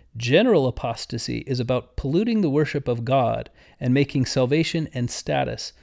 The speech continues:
the same thing. Now, that's all I'm gonna say about chapter thirty-one, except to talk a little bit about the prayer of Alma. So Alma, af-, as he sees this, he's very, very hurt.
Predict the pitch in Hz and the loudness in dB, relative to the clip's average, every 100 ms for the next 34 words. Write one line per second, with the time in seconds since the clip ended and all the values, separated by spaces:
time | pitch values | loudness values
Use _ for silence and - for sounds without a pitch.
0 | _ - 123 - 117 117 - 117 135 _ | _ -10 -6 -2 -2 -4 -6 -10 -12 _
1 | _ _ _ _ _ 143 151 170 190 175 | _ _ _ _ _ -2 0 2 4 4
2 | 151 151 - 165 147 135 - 143 - 127 | 4 2 2 2 4 2 2 -2 -2 -2
3 | 143 127 123 123 113 117 - 160 - - | 0 0 0 -2 -4 -6 -4 -4 -4 -4
4 | 147 147 120 123 185 156 151 123 123 - | -2 -2 0 0 2 2 2 0 -2 -6
5 | 131 - 139 139 - 127 113 123 120 113 | -12 -2 0 0 -2 -4 -2 -2 0 -2
6 | - - - - - 147 156 185 208 202 | -8 -18 -20 -14 -4 0 4 6 6 4
7 | 165 160 - 147 143 127 190 190 151 156 | 4 2 2 0 2 2 2 2 2 0
8 | - - - _ 156 139 117 147 165 160 | 0 -8 -20 _ 4 4 4 6 8 8
9 | 135 117 120 151 131 - 151 131 - | 4 2 4 4 4 2 2 2 -4